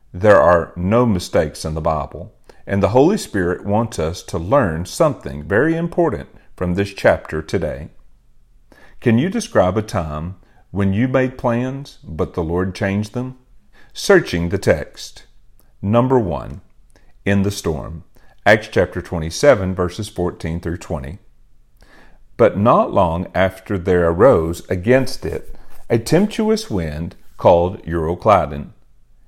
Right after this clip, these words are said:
And when the ship was caught and could not bear into the wind, we let her drive. And running under a certain island which is called Clauda,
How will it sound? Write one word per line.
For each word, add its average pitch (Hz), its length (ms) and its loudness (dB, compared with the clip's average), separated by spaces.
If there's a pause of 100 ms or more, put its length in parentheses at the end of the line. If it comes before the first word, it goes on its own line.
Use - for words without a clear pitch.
(300)
And 117 200 6
when 117 160 4
the 101 80 2
ship 196 420 0
was 113 160 -2
caught - 640 0 (340)
and 101 160 -2
could 90 220 0
not 113 360 2
bear 92 240 2
into 92 720 0
the 82 120 -6
wind, 92 520 -4 (320)
we 92 140 -2
let 90 240 2
her 113 140 2
drive. 80 400 -2 (760)
And 98 220 0
running 190 380 4
under 139 300 0
a 120 140 -2
certain 110 480 -2
island 82 440 -2
which 90 200 -4
is 92 140 -6
called 85 340 -4
Clauda, 123 520 0